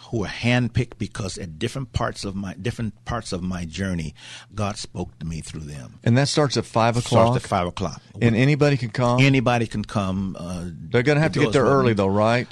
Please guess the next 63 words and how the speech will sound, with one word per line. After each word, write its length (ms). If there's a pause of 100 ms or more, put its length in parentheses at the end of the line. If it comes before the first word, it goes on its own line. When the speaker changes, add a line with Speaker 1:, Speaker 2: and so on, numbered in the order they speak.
(180)
Speaker 2:
All 100
those 260
Speaker 1:
Uh, 200
Speaker 2:
people? 440 (400)
Speaker 1:
it 300
might 220
help. 160
Speaker 2:
W-, 200
West 300
Speaker 1:
<laughs> 140
Speaker 2:
Angeles, 500
uh, 400
seats 360
about 240
five 280
thousand 340
Speaker 1:
It 20
seats 100
Speaker 2:
people. 140
Speaker 1:
five 140
thousand, 280
twenty-five 480
on 60
the 60
floor, 220
twenty-five 460
in 60
the 60
balcony. 400
Speaker 2:
Yeah. 280
Speaker 1:
Seats 260
five 260
thousand. 60
Speaker 2:
It's 80
a 20
beautiful 400
Speaker 1:
Yeah. 60
Speaker 2:
facility. 540 (260)
Speaker 1:
So 120
if 100
you're 100
listening, 360
we'd 180 (180)
love 300
to 80
have 180
you 100
come. 280
Speaker 2:
I, 100 (200)
I, 160
I'm 100
planning 340
on 140
being 180
there 120
myself. 640
I 100
hope 220
you'll 120
join 320
us. 380
And, 300
uh, 260